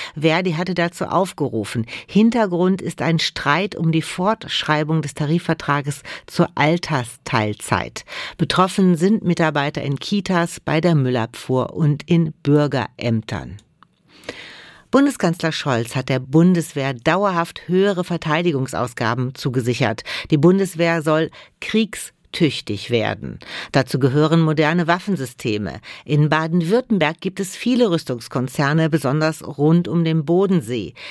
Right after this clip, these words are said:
Ihr Image war lange schlecht. Doch seit Beginn des russischen Angriffskrieges auf die Ukraine investieren Anleger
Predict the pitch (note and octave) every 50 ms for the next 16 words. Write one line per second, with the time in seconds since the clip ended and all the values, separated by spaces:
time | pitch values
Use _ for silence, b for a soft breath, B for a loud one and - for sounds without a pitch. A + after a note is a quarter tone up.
0 | B B B G#3+ D#3+ D3+ - - - F3 F3+ F#3 G3+ G#3 G#3+ - - - G3 F#3
1 | F#3 F#3 F3 F3+ F#3+ G3+ G3 - - _ - - - - F3+ C#3+ G#2+ A2 - -
2 | - - B B B B B B - A2+ A#2+ - - D#3+ C#3 C#3 C#3 - D3 C#3
3 | B2 C3 F3+ G3+ A#3+ A#3+ G#3+ F3+ - - - D#3+ - D#3 C3+ - D#3+ - - C#3+
4 | C#3+ C3 C#3+ - - - - - C#3 A#2 B2+ B2 - - - D3 C#3+ C3 - -
5 | B2 B2 A#2+ - D3 A#2+ C3+ D3 D3 D3 C#3+ B B B B B - E3+ D#3+ D#3
6 | D#3 - - - - - A3 A3+ A#3+ G#3+ A3+ - - - - D#3+ D3+ D#3 D3+ C#3
7 | C#3+ C#3 C3 D3 C#3 C3